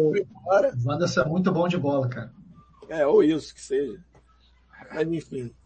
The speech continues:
Speaker 1: é, aqui seria titular, eu, enfim, também acho que a gente deu um
Speaker 2: Então,
Speaker 1: pouco
Speaker 2: é, mas olha só, o que o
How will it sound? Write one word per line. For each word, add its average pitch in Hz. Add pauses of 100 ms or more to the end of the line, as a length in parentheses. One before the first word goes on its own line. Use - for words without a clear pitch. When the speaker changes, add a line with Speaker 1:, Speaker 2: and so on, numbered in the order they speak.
Speaker 1:
é, 127
aqui -
seria -
titular, 143
eu, 123
enfim, -
também 143
acho 139
que 139
a 135
gente -
deu 139
um 165
Speaker 2:
Então, 220
Speaker 1:
pouco 175
Speaker 2:
é, 160
mas 165
olha 208
só, 170
o 151
que 202
o 226